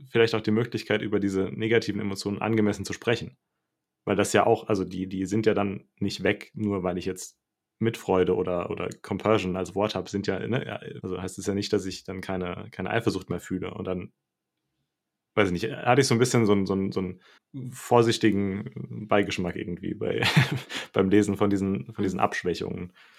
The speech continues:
Speaker 2: Ja.
Speaker 1: Weiß nicht, wie ging's, wie ging's euch da?
Speaker 2: Ja, es kann ja, also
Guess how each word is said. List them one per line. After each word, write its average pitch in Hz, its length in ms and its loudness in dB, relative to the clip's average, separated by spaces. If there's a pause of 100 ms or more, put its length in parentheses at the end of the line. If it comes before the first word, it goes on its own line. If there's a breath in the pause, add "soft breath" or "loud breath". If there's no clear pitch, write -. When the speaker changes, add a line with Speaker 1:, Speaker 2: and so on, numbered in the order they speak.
(180 soft breath)
Speaker 2:
Ja. 214 320 0
Speaker 1:
Weiß 104 120 -4
nicht, 98 100 0
wie 101 100 4
ging's, 101 220 -4
wie 107 100 0
ging's 101 160 0
euch 104 180 0
da? 127 220 -4 (840 loud breath)
Speaker 2:
Ja, 214 100 4
es 220 120 2
kann 226 180 4
ja, 214 120 4
also 196 420 2